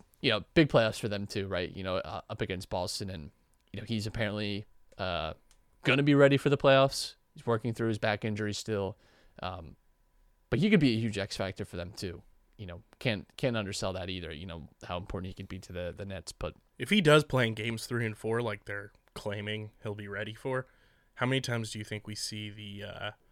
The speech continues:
Speaker 2: the infamous Ben Simmons Celtics picture <laughs> with him at the Arc? And
Speaker 1: Tell you what, I
Speaker 2: everybody
Speaker 1: mean,
Speaker 2: just
Speaker 1: if, if, if he ends up playing and he makes it to, like, game five, that's,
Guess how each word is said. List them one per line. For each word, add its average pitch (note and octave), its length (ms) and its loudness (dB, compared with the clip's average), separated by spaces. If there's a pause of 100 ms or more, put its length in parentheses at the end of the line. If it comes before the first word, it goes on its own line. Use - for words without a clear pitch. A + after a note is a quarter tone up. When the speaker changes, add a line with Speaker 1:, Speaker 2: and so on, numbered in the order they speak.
(300)
Speaker 2:
the A#2 100 4
infamous B2+ 540 0
Ben A#2+ 280 2
Simmons A2 760 0 (120)
Celtics - 560 0
picture - 520 -10 (180)
<laughs> - 1700 -16
with B2 120 -2
him A#2+ 120 0
at G#2+ 100 -2
the G2 120 -2
Arc? F#2+ 260 -2
And - 60 -4
Speaker 1:
Tell D3+ 100 8
you D#3 60 8
what, E3 180 10
I G#2 60 8
Speaker 2:
everybody B2+ 180 6
Speaker 1:
mean, A#2+ 80 4
Speaker 2:
just - 300 -2
Speaker 1:
if, C3+ 160 -4
if, - 60 -8
if A2+ 320 -4 (100)
he B2 140 -4
ends C3+ 180 2
up B2+ 180 4 (340)
playing C#3+ 320 4
and C3 80 4
he A2 100 0
makes A#2+ 240 -2
it G#2 100 -4
to, A#2 60 -4
like, G#2 140 -4
game A2+ 220 -2
five, G2+ 580 -4 (640)
that's, A#2 320 0